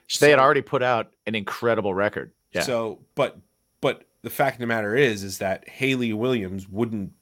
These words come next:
Speaker 2: be a recognizable name unless the press latched onto it for some reason and because of something, right? So that could have been her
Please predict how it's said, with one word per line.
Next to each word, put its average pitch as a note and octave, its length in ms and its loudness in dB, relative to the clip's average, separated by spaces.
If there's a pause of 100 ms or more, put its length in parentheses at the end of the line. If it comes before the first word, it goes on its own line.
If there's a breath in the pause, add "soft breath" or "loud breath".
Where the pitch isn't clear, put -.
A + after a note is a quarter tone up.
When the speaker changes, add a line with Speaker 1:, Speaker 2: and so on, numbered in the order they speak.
Speaker 2:
be F#2+ 500 -6 (1200)
a G#2+ 100 -2
recognizable G#2 960 -2
name G2 380 -4
unless F2+ 320 -8
the - 80 -10
press - 580 -2 (240)
latched G#2 420 0
onto A2+ 380 -2
it - 80 -12
for - 160 -10
some F#2+ 260 -8
reason E2+ 520 -12 (400 soft breath)
and F2+ 280 -8 (1200)
because A2+ 240 0
of G2 140 -6
something, G2 420 -4 (380)
right? G2+ 340 -2 (540 soft breath)
So A2 360 0 (120)
that B2+ 240 2
could D3 180 -2
have B2 200 -8
been A2+ 380 -4 (280)
her G2+ 440 -6